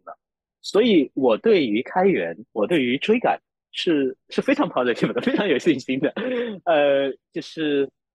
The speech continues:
呃，其-，其-，其实这其实分地方，就是一个是有卡的地方，就G P U rich，一个是没有卡的地方，就G P U poor。那对于的G P U rich 的话，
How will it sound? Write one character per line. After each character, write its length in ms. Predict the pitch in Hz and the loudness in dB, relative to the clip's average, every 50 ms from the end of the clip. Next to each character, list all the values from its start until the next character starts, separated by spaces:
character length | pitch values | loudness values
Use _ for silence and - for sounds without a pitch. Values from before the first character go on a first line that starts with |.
| _ _ _ | _ _ _
呃， 520 | - 131 131 123 117 113 113 113 110 101 - - | -2 0 0 2 2 2 0 0 -2 -6 -8 -12
其-， 220 | _ - - 160 - | _ -16 -14 -14 -12
其-， 160 | - 170 - | -12 -14 -10
其 140 | - - 196 | -8 -8 -8
实 80 | - | -2
这 120 | 240 277 233 | 0 0 0
其 80 | - - | 0 -2
实 140 | 123 143 156 - | -4 -4 -4 -4
分 160 | 190 185 196 | -6 -8 -6
地 140 | - 226 180 | -4 -6 -4
方， 260 | - 101 92 - - | -4 -4 -6 -6 -8
就 80 | _ - | _ -14
是 440 | - - 131 113 107 98 85 76 - | -8 -6 -4 -4 -2 -4 -6 -10 -10
一 140 | _ 113 131 | _ -2 -2
个 80 | 151 143 | -2 0
是 80 | 139 | 0
有 120 | 110 - 131 | 0 0 0
卡 180 | - - - - | 0 -2 -4 -4
的 80 | 101 | -4
地 100 | 101 107 | -6 -6
方， 180 | - - 98 110 | -10 -8 -6 -4
就 80 | 113 107 | -4 -2
G 100 | - - | -2 -2
P 160 | 156 - - | -4 -2 0
U 80 | 156 160 170 | 2 2 4
rich， 340 | 175 147 - - - - - | 4 2 0 -2 -4 -4 -6
一 100 | - 117 | -4 -2
个 120 | 120 135 | -2 0
是 280 | 131 - 143 127 120 104 98 | 0 0 -2 -2 -2 0 0
没 80 | 107 | 0
有 80 | 123 139 | 0 2
卡 100 | - - | 0 0
的 80 | 95 98 | -2 -2
地 100 | 110 104 | -6 -6
方， 200 | - 107 104 101 | -4 -2 -2 -2
就 60 | 98 | -4
G 140 | - - 110 | -8 -10 -6
P 100 | 113 120 | -6 -6
U 40 | |
poor。 260 | 117 - - 160 - - - _ _ _ _ _ _ _ _ _ | -6 -2 -4 -4 -4 -4 -8 _ _ _ _ _ _ _ _ _
那 400 | _ 170 175 160 156 147 135 123 | _ 0 0 2 2 2 0 0
对 180 | 117 - 226 190 | 0 2 2 4
于 60 | 165 | 4
的 100 | 160 147 | 4 2
G 120 | - - 156 | 0 -2 -2
P 80 | 147 | 0
U 100 | 175 175 | 2 2
rich 320 | 180 208 202 - - - 101 | 4 2 2 0 -4 -8 -12
的 80 | 95 | -10
话， 320 | - 110 101 95 - - | -6 -4 -4 -4 -4 -6